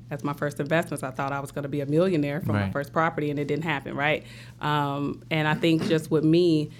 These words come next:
Speaker 1: it's just making sure that people know, know that you can purchase a property to live in, but also I need you to start thinking about the investment aspect of it. So I think in terms of your question, what you just said, it'll be attributed to that, to just really trying to help empower individuals to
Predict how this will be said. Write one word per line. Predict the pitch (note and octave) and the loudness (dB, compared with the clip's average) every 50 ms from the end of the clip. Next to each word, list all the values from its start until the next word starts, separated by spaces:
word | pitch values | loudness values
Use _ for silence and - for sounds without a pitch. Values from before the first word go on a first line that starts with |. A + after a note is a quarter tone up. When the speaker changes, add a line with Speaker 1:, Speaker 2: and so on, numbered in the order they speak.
| - - - | -20 -18 -4
Speaker 1:
it's | - - D3+ D3 D3 - | 0 2 2 2 2 0
just | D#3+ D#3 - | -2 0 2
making | D#3+ D#3+ D#3+ D#3+ D#3+ | 2 2 2 2 0
sure | D#3 - D#3+ | 0 0 2
that | D3+ D3 D3 - | 2 0 0 -2
people | - D#3+ D#3+ D3+ C#3+ | -2 -2 -2 -2 0
know, | C#3+ D3+ D#3 D3+ D3+ D3+ D3+ - - | 2 2 2 2 0 -2 -4 -8 -12
know | D3 D3 D3 D#3+ E3+ E3+ E3+ | -4 0 2 4 4 4 4
that | E3 D#3 D3 C#3+ C#3 C3+ C3+ - - - | 2 2 0 0 0 -2 -2 -4 -2 0
you | F#3+ | 0
can | G3+ G#3 - | 0 2 2
purchase | - F#3 F3 E3+ D#3 | 2 0 0 0 -2
a | E3 D#3+ | -4 -4
property | - - E3+ E3 - - D#3+ D#3+ | 0 0 0 0 0 -2 -2 -2
to | - D3 | -2 -2
live | C#3 C#3+ D3+ E3 F3 | 0 2 2 2 4
in, | F3+ F#3 F#3+ G3 G3 G3 - - - - | 4 4 2 2 0 -4 -10 -16 -18 -8
but | - D#3 D3+ | -4 0 0
also | D3 D3+ D3+ - D#3 | 0 0 0 -2 -2
I | D3 | -2
need | D3+ D3 C#3 - | -2 -2 -2 -4
you | - | -6
to | D3+ | -8
start | D#3 - D#3 C3+ C3+ - | -6 -4 -4 -4 -2 -4
thinking | - D3 - C3+ | -4 -4 -4 -6
about | - - C3 B2+ - | -6 -4 -6 -6 -6
the | - | -6
investment | - - - - B2+ C3 - - - - - | -6 -6 -4 -2 -4 -4 -4 -6 -8 -8 -6
aspect | - C3 B2+ B2 - - - - - | -6 -8 -8 -10 -10 -10 -10 -8 -8
of | - - - - | -8 -8 -6 -8
it. | - - - - - - - | -10 -10 -12 -16 -20 -20 -20
So | - - D#3+ C#3+ C#3 C#3 - | -6 -2 0 0 0 0 -2
I | - D#3+ D#3 | -4 -6 -4
think | - - D#3+ D#3 D3 - - - - - - - - - - - - | -2 0 0 0 -2 -4 -10 -16 -16 -16 -18 -18 -18 -18 -10 -4 -2
in | D#3 D3+ | -2 0
terms | D3+ E3+ D3+ D3 C#3+ - | 0 0 -2 -2 -2 -4
of | C#3+ | -4
your | D3 D3 C#3+ | -2 -2 -2
question, | D3 - D3 D3 - D#3+ D3+ | 0 -2 -2 -2 -2 -2 -2
what | C#3+ C#3+ - | -2 -2 -4
you | C#3+ | -4
just | C#3 C#3+ C#3 - | -6 -6 -4 -2
said, | - D3 C#3+ C3+ B2 - - - - - - - | 0 0 0 0 -2 -6 -14 -20 -20 -10 -2 2
it'll | F#3+ F3+ F3+ | 2 4 4
be | E3 E3+ D#3 | 4 4 4
attributed | D3 D3+ - D#3+ D3 C#3 C#3 C#3 | 4 2 0 0 0 -2 -2 -4
to | - C#3 | -4 -2
that, | C#3+ C#3 C3+ C3 C3 C3 - - | -2 -2 -2 -2 -4 -8 -8 -6
to | D3+ | -4
just | C#3+ D3+ D3 C#3+ - | -4 -2 -4 -4 -2
really | C#3 C#3+ D3 D3+ D3 | -2 -2 0 0 -2
trying | - - D#3 C3+ | -2 -2 -2 -2
to | C#3 C#3+ | -2 -2
help | C#3 E3 C#3+ C3+ - - | -2 -2 -2 -2 -4 -6
empower | C3+ D3 - D3+ C#3+ C3 C3 | -8 -6 -4 -4 -4 -4 -4
individuals | - C#3 C3+ C#3+ D3+ D3+ C#3+ C3+ D3 D3 C3 | -4 -4 -4 -2 -2 -2 -2 -2 -4 -8 -10
to | - - D3 C3 C3+ | -8 -6 -6 -6 -6